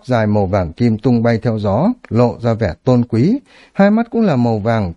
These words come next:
tạo cho người ta một loại cảm giác cao cao tại thượng, mà con ngươi thì khác với nhân tộc, là đồng tử, dựng thẳng đứng, giống như mắt mèo, cũng như mắt rồng. Theo khí huyết bốc lên, khí tức tràn ra trên người càng thêm rõ ràng và nồng đậm.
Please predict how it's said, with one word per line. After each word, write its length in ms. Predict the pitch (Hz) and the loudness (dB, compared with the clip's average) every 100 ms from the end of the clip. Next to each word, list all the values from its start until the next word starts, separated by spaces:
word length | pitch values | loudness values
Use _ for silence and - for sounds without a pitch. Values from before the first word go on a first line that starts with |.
| - | -4
tạo 200 | 123 - | -4 -2
cho 100 | 180 | -2
người 160 | 131 | 0
ta 160 | 87 117 | -2 -2
một 180 | 104 87 | -2 -2
loại 160 | 107 - | -4 -2
cảm 240 | 117 78 | -4 -2
giác 160 | 131 165 | -2 -2
cao 180 | - 120 | -2 -2
cao 240 | 104 117 110 | 0 -2 0
tại 240 | 117 107 | -2 -4
thượng, 240 | - 123 117 _ _ - _ | 0 0 -2 _ _ -20 _
mà 160 | 151 | 0
con 280 | 151 202 202 | 2 0 2
ngươi 200 | 202 202 | 2 0
thì 140 | 196 98 | -2 -6
khác 220 | 170 180 | -4 -4
với 100 | 151 | -2
nhân 200 | 139 120 | 0 -2
tộc, 320 | - 107 - _ _ - | -2 -4 -4 _ _ -2
là 140 | 139 | 0
đồng 200 | 139 135 | 2 -2
tử, 300 | 135 117 82 - _ _ _ _ _ | 0 -2 -4 -10 _ _ _ _ _
dựng 280 | 113 160 185 | 0 0 0
thẳng 280 | 151 98 82 | -4 -4 -2
đứng, 300 | 101 156 285 294 - | 0 2 0 -2 -4
giống 320 | 107 127 175 | -2 0 0
như 140 | 139 | 0
mắt 260 | 123 185 - | 0 -2 -2
mèo, 320 | 107 82 78 - | 0 -2 -6 -8
cũng 200 | 123 165 | -2 2
như 120 | 170 | 2
mắt 180 | 113 180 - | 2 -2 -2
rồng. 300 | 110 92 78 - _ _ - _ | -2 -2 -4 -10 _ _ -20 _
Theo 140 | 156 | 0
khí 160 | 135 127 | 2 0
huyết 220 | 180 196 | 0 0
bốc 240 | 180 190 | -4 -2
lên, 240 | 120 120 104 - _ - | 0 0 -2 -6 _ -2
khí 100 | 175 | 0
tức 200 | 247 247 | 0 -2
tràn 240 | 165 135 139 | -2 -2 0
ra 120 | 185 | -2
trên 260 | 196 190 | -2 0
người 200 | 160 117 - | 0 -2 -2
càng 200 | 101 85 | -6 -4
thêm 220 | - 113 107 | -2 0 0
rõ 220 | 123 196 | 0 0
ràng 280 | 175 104 87 | 2 0 0
và 80 | |
nồng 260 | 95 95 82 | 0 0 0
đậm. 160 | 113 | 0